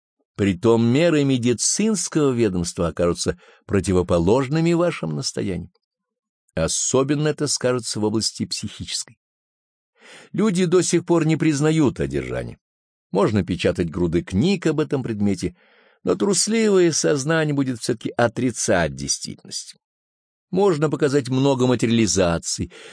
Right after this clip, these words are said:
но желающие отрицать найдут себе оправдание. Конечно,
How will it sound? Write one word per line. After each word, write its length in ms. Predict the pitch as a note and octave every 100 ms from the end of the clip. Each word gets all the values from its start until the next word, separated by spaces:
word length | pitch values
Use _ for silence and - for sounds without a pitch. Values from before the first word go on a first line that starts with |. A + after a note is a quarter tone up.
| -
но 220 | G#2+ B2
желающие 760 | A#2 D3+ G3 G#3 F3+ - - E3
отрицать 580 | D3+ D#3 D3 - D3+ -
найдут 520 | D3 C#3+ G#2 A2+ F#2
себе 280 | - E2+ E2
оправдание. 500 | D2 D2 C2 B1+ - _ _ _ _ _ _ _ _ -
Конечно, 760 | D2+ E2+ G#2 A2+ G#2+ - D2+